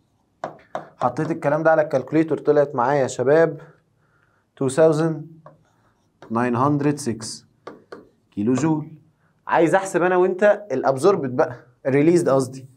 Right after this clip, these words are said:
تعال نشوف ايه اللي هيتكون في البرودكت. قال يا مستر اللي هيتكون في البرودكت انا شايف ان انا عندي سي او تو.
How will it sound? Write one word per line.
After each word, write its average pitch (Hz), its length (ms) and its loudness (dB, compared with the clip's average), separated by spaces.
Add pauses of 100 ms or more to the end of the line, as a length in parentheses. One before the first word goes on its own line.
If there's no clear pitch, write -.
(140)
تعال 113 160 2
نشوف 175 460 0 (100)
ايه 156 80 4
اللي 175 120 6
هيتكون 151 400 2
في 170 80 -2
البرودكت. 175 540 2 (720)
قال 156 100 4
يا 185 60 4
مستر 185 360 0
اللي 127 180 0
هيتكون 143 460 -2
في 147 100 -6
البرودكت 165 640 -2
انا 120 160 -6
شايف 143 320 -4
ان 127 100 -4
انا 135 100 -2
عندي 131 300 -2
سي 135 220 -4
او 139 80 0
تو. 156 260 -4